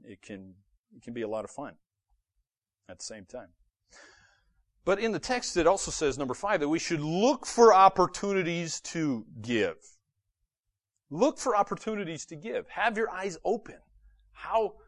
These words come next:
how can you be a faithful steward of God's stuff? Number six, we should s-, see giving as a privilege.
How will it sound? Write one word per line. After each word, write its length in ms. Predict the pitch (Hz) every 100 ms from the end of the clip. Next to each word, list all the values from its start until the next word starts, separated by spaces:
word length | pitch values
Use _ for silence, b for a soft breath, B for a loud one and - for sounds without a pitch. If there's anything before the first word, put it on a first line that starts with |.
| b b b _ _
how 340 | - 214 233
can 280 | - 185 160
you 260 | 180 226
be 180 | 151 147
a 80 | 135
faithful 460 | - 151 156 - 143
steward 580 | - - 196 175 107
of 100 | 110
God's 460 | 113 120 120 - - _
stuff? 580 | - - 254 - - - _ _ _ _ _ _ _ -
Number 120 | 175 180
six, 500 | - 269 - - - _ _ _ _ _ _ _ _ _
we 140 | 185 185
should 180 | 185 -
s-, 180 | - - b b
see 280 | - 220
giving 340 | 156 247 233 226
as 100 | 220
a 80 | 254
privilege. 1400 | - 269 311 269 220 151 95 101 101 - - - -